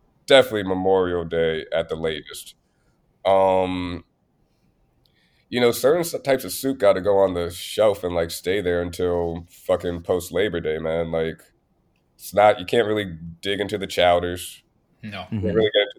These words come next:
Speaker 1: the cream of anything. I'm not talking about, like, ramen and pho and that kind of stuff. Like,
Speaker 3: Mm-hmm.
Speaker 1: pho is specifically made to be, you know, consumed in, like, very, very high temperature places. You know,
Speaker 2: So not
Speaker 1: ramen
Speaker 2: cold soup or cereal.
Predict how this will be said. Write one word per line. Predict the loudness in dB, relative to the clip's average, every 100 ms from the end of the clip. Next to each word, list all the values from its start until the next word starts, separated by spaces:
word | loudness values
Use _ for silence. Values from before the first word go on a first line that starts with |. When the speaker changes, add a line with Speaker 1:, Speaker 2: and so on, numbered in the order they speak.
| -2
Speaker 1:
the | -4
cream | -4 -2
of | 0
anything. | 0 -2 -2 -4 -4 2
I'm | 4 6
not | 8
talking | 6 6
about, | 4 4
like, | 0
ramen | 2 4 4 0
and | -4 -4
pho | -2 0 -2 -6 -10
and | -6
that | -4
kind | -4 -6
of | -8
stuff. | -8 -8 -6
Like, | -4 -4 -6
Speaker 3:
Mm-hmm. | -12 -12 -16 -20 -20 _ 0
Speaker 1:
pho | 0
is | 0
specifically | -6 -4 -4 -4 -4
made | -2 -2 -2
to | -8
be, | -8 -8 -12 _ _ _ _ _ -16
you | -10
know, | -10
consumed | -8 -8 -6 -8 -12 -14 -12
in, | -6
like, | -8 -8 -8
very, | -8 -8 -8
very | -8 -6
high | -6 -6
temperature | -6 -10 -10 -14
places. | -8 -8 -8 -14 -20 _ _ _ _ _ -20 -20 -20 -16 -4
You | 0
know, | 6
Speaker 2:
So |
not | 8 6
Speaker 1:
ramen | 4
Speaker 2:
cold | 0 2
soup | 0 -2 -8 -16 -18
or | -6 -2
cereal. | -2 -4 -10 -12